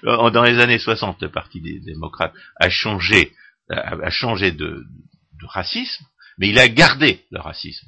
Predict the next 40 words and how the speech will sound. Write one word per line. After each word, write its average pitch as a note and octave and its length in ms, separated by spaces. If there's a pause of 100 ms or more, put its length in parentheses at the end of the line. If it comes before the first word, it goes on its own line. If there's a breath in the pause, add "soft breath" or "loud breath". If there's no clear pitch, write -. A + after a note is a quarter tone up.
(100)
Il E2 100
a E2 60
gardé F2 320
le G#2 120
racisme - 520
institutionnel. B2 760 (260 loud breath)
Il F#2+ 140
a F#2 80
décrété - 600
que - 100
les G2 180
Noirs, G2+ 560 (1000)
ne E2+ 100
pouvant E2+ 280
pas F2+ 140
soi-disant F2+ 680
rattraper - 460
les D#2+ 120
Blancs F2 200
parce - 180
qu'ils D#2+ 180
étaient - 240
trop - 180
bêtes, - 400
parce - 180
que - 80
leur E2 180
quotient F2+ 300
intellectuel - 600 (380 loud breath)
est, - 180
est E2+ 180
d'un D#2 220
écart - 360
type, - 260
euh, - 220
inférieur E2 540
à D#2 80
celui D#2+ 320
des D#2 100
Blancs, A#2 280